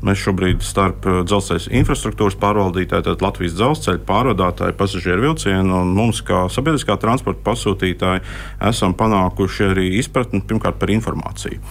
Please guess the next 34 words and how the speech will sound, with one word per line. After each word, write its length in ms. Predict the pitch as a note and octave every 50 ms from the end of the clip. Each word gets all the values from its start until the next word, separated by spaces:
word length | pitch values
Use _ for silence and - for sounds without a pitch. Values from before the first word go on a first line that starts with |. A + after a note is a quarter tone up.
| - - - - - - - - -
Lai 260 | G2+ G#2 A2 G#2+ G2
būtu 380 | F#2+ G2+ C3 D#3+ D#3 A#2+ - F#2+
kāds 220 | - G#2+ G2 -
alternatīvs 640 | G#2+ A2 C#3+ - A#2+ G2 F#2 F2+ - F#2 F#2+ - -
autobus, 680 | A#2+ D#3 - - A#2 A2+ G#2 G2+ - - - - - - - - - -
eh, 120 | - F#2
vai 260 | F#2 F2+ F#2 G#2+ G#2+ G2+
to 120 | - G#2+ F#2+
organizē 400 | G2+ G#2+ G#2 F#2+ F2+ F2+ F2+ E2+
pasažieru 500 | - - - - F#2+ F#2 F#2 F2+ F2+ E2+
vilciens, 540 | G2+ B2 A#2 - - - D2 D2+ D#2 - -
vai 120 | F2 E2+
mēs 280 | F#2 F#2 G2 G2+ - -
varam 240 | F#2 E2+ F2 E2
piesaistīt 640 | - G#2+ G2 - - E2+ E2+ - - F#2 F2 - F#2+
autobusus, 580 | F#2 G#2+ A2+ - F2+ E2+ E2+ - - - - -
kas 140 | - - -
brauc 320 | - F#2+ F#2 E2+ - -
kaut 160 | - E2+ -
kur 100 | - G2 - -
paralēli, 540 | - A#2+ D#3+ G3 A3 - A#3+ G#2 A#2 - - - -
viņi 240 | G2+ G2+ F#2 F2
gan, 140 | E2+ F2+ F2+
jāsaka, 400 | F2+ G2 F#2+ - - G2 - -
nav 240 | F#2+ F#2+ F#2+ F2+ F2
daudz, 380 | E2+ F2 G2 C3+ F3 G3 - -
eh, 880 | - - - - - - - - - - - - F#2 F#2+ G2 G2 F#2 -
tad, 280 | - A2+ G#2 G2 F#2+ F#2+
eh, 560 | G2+ G2 F#2+ F#2+ F#2 - G2 F#2+ F#2+ F#2 F#2+
šeit 360 | F#2+ - - C3 C3 B2+ -
vissvarīgākais 920 | - F#2+ - - B2 B2+ A2+ G2 F#2 F#2+ F#2 F2+ - G2+ F#2 F#2 F2 - - -
ir, 200 | G2 G2+ G2 F#2 - - - - - -
eh, 200 | - F2+ F2+ F2+
saprast, 640 | - - A#2+ A#2+ A#2 - F#2+ F2+ E2+ - - -